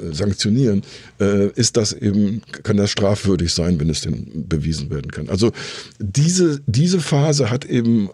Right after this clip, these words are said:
an allen möglichen Ecken die Leute wachgerüttelt und jetzt reden wir mehr von einer Situation, da müssen die Frauen eben dann wirklich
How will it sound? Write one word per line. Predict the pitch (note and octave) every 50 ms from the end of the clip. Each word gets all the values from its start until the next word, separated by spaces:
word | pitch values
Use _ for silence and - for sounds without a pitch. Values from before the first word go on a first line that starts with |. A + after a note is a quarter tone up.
| - -
an | - A2 G#2
allen | F#2+ B2 D3+ E3 D#3+ C#3+
möglichen | D3 C#3+ C#3+ C#3 - B2 G#2+
Ecken | - A2 G#2+ - A#2 G#2
die | F#2+ G2
Leute | F#2+ F#2+ F#2 F#2 F#2 - G2+ D#2+
wachgerüttelt | F2+ F2 - - - F2 C2 C2+ C#2+ - D2 D2
und | - D#2+ D#2 D2+ - -
jetzt | F#2+ G#2 G#2+ - - - - - -
reden | A#2+ A#2 - - C3 B2 A#2 G#2+ A2 A2 B2+ B2 B2 A#2
wir | A#2
mehr | A2 A2+ A2+ A2+
von | - - G#2+ G2
einer | - G2+ G#2 G2+ G2 G2 G2 F#2 - - - - - - - - - -
Situation, | _ - - G#2 - A2+ G#2+ G2+ G2 - - G#2 G2+ G2+ G2+ G2+ G2+ F#2+ F#2 F#2+
da | - G2
müssen | A2 C3+ C#3 - - D#2+
die | D#3+ D3
Frauen | C#3+ - B2+ C#3 C#3 D3 F3
eben | F2+ - - - D3+
dann | C#3 - - D2 D2+ -
wirklich | G#2 G#2+ - - D#3+ D3 - - - -